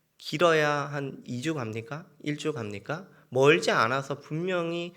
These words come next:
시들 거라는 걸 알 수 있습니다. 왜냐하면 나무에서 뽑혔기 때문이죠. 그렇처럼 하나님의 다스림을 상실했다는 것은 이처럼 비참한 것이고 남은 것은 죽음밖에 없겠구나, 이것을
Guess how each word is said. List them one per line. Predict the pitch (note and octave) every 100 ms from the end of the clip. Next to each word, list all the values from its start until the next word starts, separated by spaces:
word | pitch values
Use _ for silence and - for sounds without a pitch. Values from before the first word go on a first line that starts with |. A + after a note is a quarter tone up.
| -
시들 | - - A#3 A#3
거라는 | A3+ E3 C#3+ B2+
걸 | A#2 A#2+
알 | G2 G2+
수 | A#2+ B2+
있습니다. | A#2 - - F#2+ - _ _ _ _ _ _
왜냐하면 | D3 E3 G3 F#3+ F#3+ E3 A2 - - -
나무에서 | A#2 C3 F3 D#3+ C#3+ C3+
뽑혔기 | F3+ - G3+ F#3+ -
때문이죠. | - A#2+ A#2+ A2 G2+ G2 - _ _ _ - - - _
그렇처럼 | - G3+ G3+ G#3 G3 G3 F#3
하나님의 | - - C#4+ D4 C4+ B3 A3 G3
다스림을 | C3+ B2 - D3+ D3+ D3+ C#3+ C#3
상실했다는 | - D#3 D#3+ E3 C#3 - A#2 A2 A2
것은 | G#2+ - F#3+ C#3+ G2 - - - _ -
이처럼 | C3+ - C#3+ B2
비참한 | - A#2 - D#3 D3 C3
것이고 | A#2 G2+ - A#2 F3 - - - _
남은 | G#2+ A2+ D3+ A3
것은 | G3+ F#3 A3+ A3+
죽음밖에 | - D3 F#3+ G#3+ D#3+ -
없겠구나, | C3 - - A#2+ A#2+ C#3 D#3+ A#2 G#2
이것을 | - E3+ F#3 -